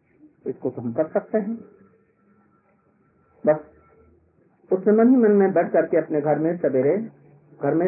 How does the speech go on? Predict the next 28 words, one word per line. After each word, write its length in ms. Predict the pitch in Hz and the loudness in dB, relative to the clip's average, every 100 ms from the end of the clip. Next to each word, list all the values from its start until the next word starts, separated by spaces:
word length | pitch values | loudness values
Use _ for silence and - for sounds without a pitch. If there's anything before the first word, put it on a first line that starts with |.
| 185 | -2
स्नान 240 | 147 143 | -4 -4
करके 280 | 151 151 160 | -2 -2 0
बैठ 200 | 117 113 | 0 -2
गया, 200 | 117 131 156 - _ _ _ _ _ | -2 -4 -4 -12 _ _ _ _ _
क्योंकि 220 | 160 156 170 160 | -4 -4 0 2
आज 220 | 175 180 | 2 2
मैं 280 | 165 165 220 220 - _ _ _ _ _ _ _ _ | 0 0 -2 -4 -16 _ _ _ _ _ _ _ _
त्रिवेणी 460 | - 180 180 185 190 | -2 2 6 6 6
में 280 | 190 165 165 | 4 2 -4
स्नान 320 | 160 127 107 | -4 -4 -4
करूंगा। 440 | 104 95 - - - _ _ _ _ _ _ _ _ _ _ _ _ _ _ _ - | -6 -10 -12 -16 -18 _ _ _ _ _ _ _ _ _ _ _ _ _ _ _ -8
बस 160 | 139 151 | -8 0
बैठे 260 | 165 165 190 | 0 2 0
बैठे 300 | 170 180 185 | 0 0 0
गंगा, 320 | 156 156 160 | 0 2 0
जमुना 360 | 160 147 151 165 165 | 0 -2 0 -2 0
और 200 | 151 190 - _ _ _ _ | -2 -2 -12 _ _ _ _
सरस्वती 460 | 143 147 156 151 | -8 -6 -6 -6
की 140 | 135 135 | -6 -8
धारा 280 | 127 123 127 | -4 -4 -2
में 120 | 135 | -6
वहां 220 | 127 110 | -8 -12
पर 120 | 113 - | -14 -20
स्नान 260 | - - - | -20 -20 -20
किया 420 | _ _ - - _ _ _ _ _ _ _ _ _ _ _ _ _ | _ _ -20 -20 _ _ _ _ _ _ _ _ _ _ _ _ _
और 140 | 135 | -10
स्नान 360 | - 147 160 180 | -8 -6 -4 -2
करके 320 | 185 147 156 | -2 -2 -2